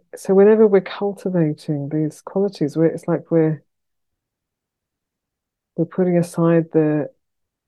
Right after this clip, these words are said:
the personal story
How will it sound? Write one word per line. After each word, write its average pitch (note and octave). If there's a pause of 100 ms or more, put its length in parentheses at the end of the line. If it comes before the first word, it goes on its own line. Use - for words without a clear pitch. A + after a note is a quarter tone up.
(400)
the - (200)
personal C#3+ (360)
story C#3+